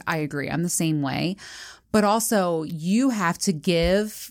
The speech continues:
like, we're talking about, like, the energy, you have to give that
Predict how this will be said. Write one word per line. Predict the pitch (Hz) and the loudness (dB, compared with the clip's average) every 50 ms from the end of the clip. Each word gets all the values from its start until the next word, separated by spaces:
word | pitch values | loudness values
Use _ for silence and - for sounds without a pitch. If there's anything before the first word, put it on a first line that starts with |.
| - | -8
like, | - 202 190 165 | -4 -4 -2 0
we're | 180 196 | 0 0
talking | 220 202 175 | 0 0 0
about, | 165 175 | 0 -2
like, | 170 160 151 | -2 -2 -2
the | 165 156 - | -4 -6 -4
energy, | - 156 165 175 180 165 214 214 | -4 -4 -2 -2 -2 -2 -2 0
you | 202 180 170 185 214 | 0 0 0 2 2
have | 214 220 214 214 | 2 2 0 -2
to | - - | -2 -4
give | 160 - - 170 170 180 170 | -2 0 2 2 2 2 0
that | - 165 147 143 139 139 143 | -2 -2 0 0 0 -2 -4